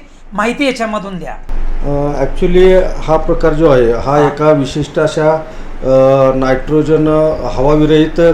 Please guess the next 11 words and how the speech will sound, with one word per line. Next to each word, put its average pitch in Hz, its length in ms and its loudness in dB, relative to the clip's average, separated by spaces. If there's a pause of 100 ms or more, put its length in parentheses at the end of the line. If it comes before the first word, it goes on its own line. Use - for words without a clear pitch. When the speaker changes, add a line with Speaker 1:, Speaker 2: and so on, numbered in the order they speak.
(240)
Speaker 2:
कंटेनरमध्ये 156 800 0 (540)
मायनस 139 380 -4
वन 165 180 -4
नाईन्टी 165 280 -2
सिक्स 165 380 -4
टेम्परेचरला 151 640 0
Speaker 1:
हम्म. 143 360 -8 (240)
Speaker 2:
ते 165 160 2
प्रिझर्व्ह 165 460 2
केलं 165 220 2
जातं. 127 280 0